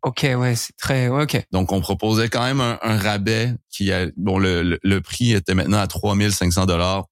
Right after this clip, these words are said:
Speaker 2: payable aussi en douze versements sans intérêt.
Speaker 1: Ah, OK.
Speaker 2: Donc ça, ça a aidé aussi à ce niveau-là,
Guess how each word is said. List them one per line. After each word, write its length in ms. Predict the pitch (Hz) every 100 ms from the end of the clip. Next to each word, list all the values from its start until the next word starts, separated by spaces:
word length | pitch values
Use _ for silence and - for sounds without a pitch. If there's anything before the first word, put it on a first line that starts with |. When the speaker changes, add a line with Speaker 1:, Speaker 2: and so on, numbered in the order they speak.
| -
Speaker 2:
payable 440 | 117 117 113 120
aussi 400 | 110 92 - 127
en 100 | 113
douze 300 | 107 123 113
versements 640 | 110 110 - 110 113 123 127
sans 240 | - 98 95
intérêt. 400 | 92 98 95 120
Speaker 1:
Ah, 240 | 160 135
OK. 220 | 117 127 120
Speaker 2:
Donc 160 | 87
ça, 140 | - 98
ça 200 | 98 90
a 80 | 87
aidé 220 | 92 104
aussi 240 | 101 -
à 80 | 107
ce 80 | 98
niveau-là, 420 | 101 101 101 120